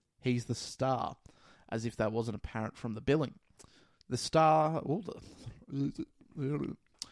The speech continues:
the story was almost literally thrown together and half-baked. I could count maybe three directions they were trying for, and they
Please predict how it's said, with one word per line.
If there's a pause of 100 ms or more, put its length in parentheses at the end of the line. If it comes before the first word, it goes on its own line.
(300)
the
story
was
almost
literally
thrown
together
and
half-baked. (440)
I
could
count
maybe
three
directions
they
were
trying
for,
and
they